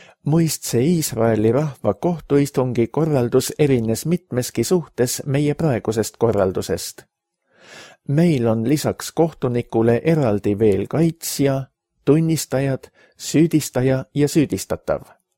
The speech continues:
Iisraelis seevastu süüdistaja ja tunnistaja olid tavaliselt üks ja sama isik.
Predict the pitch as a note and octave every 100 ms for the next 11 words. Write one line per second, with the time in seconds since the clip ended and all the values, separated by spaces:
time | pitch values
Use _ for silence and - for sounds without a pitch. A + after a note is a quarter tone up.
0 | _ _ _ _ _ _ _ - - -
1 | _ B2 E3+ F3 - A2 G#2+ G2 - -
2 | D3 A#2+ A#2 - - F#2+ - D#3+ D#3+ C#3+
3 | - A#2+ A2+ A2+ A2 G#2 D#3 E3 C#3 -
4 | A#2+ A#2+ - C#3+ B2 - - D#3 B2+ A#2
5 | B2+ A2 E3 - - A#2+ A#2 E3+ D#3+ D3+
6 | D3+ - - - -